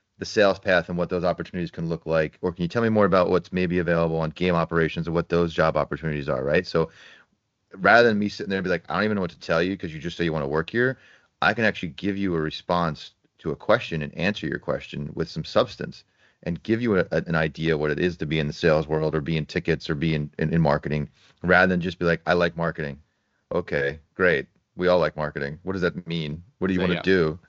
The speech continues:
Speaker 1: So, yeah, I mean, it's, and if you're calling in to talk to us and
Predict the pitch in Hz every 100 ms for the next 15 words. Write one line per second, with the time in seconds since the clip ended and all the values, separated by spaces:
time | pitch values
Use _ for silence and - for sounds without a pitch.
0 | _ _ _ _ - 104 98 - _ _
1 | _ - - 127 78 98 117 107 110 -
2 | 110 104 85 98 101 98 104 120 117 95
3 | 82 101 104 - 85 80 - 76